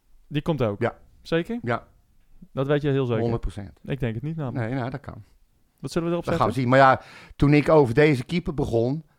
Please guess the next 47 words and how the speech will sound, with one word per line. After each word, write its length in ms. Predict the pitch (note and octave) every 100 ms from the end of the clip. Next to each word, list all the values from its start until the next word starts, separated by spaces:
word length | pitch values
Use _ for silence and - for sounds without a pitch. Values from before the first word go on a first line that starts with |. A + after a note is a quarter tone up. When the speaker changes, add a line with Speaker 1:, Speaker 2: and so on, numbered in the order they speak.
| _
Speaker 2:
weken 800 | G2 G2+ F3+ G#3 F3+ - G3 F#3
geleden, 640 | D#3+ F3+ F3+ F3 B2+ B2 C3+
dat 160 | C#3+
ik 80 | C#3+
zei 260 | - C3+ C3+
dat 160 | C3+
we 60 | C3
die 140 | C#3
moesten 260 | C#3 C3 C3
halen. 320 | C3 C#3 A2
Weet 180 | B2 C3
je 60 | D3+
nog, 100 | -
die 100 | C3
tweede 220 | C3+ C#3
Speaker 1:
Ja. 60 | A#2+
Speaker 2:
keeper 280 | C#3+ -
achter 280 | C3 B2 -
Sillissen, 420 | - D3 B2 A2
daar 100 | A#2
Speaker 1:
Ja. 60 | A#2
Speaker 2:
heb 140 | G2+
je 80 | A2
me 100 | A2
ronduit 400 | A2+ C3+ C3+ D3+
uitgelachen. 600 | E3+ F#3 - B2 G2+ - -
Speaker 1:
Ja, 180 | F3+ C#3
is 160 | C3 F3
ook 80 | -
zo. 280 | E3 A2+ C3
Speaker 2:
Ja. 200 | F3 B2
Speaker 1:
Ik, 140 | B2+ B2+
ik, 60 |
ik 160 | - B2
doe 80 | C3
het 100 | A#2+
nog 80 |
steeds. 360 | - E3 F#3+ -
Speaker 2:
Ja. 320 | D3+ D3 F#2 - -
Speaker 1:
Ja, 280 | F3 B2+ - _ -
ik 180 | -
vind 140 | - B2
het 80 | A2
een 80 | B2
ongelofelijke 540 | A#2+ A#2+ B2 A#2+ A#2+
keuze. 340 | - D3+ F#3 F#3+ _
Speaker 2:
<laughs> 380 | - - - -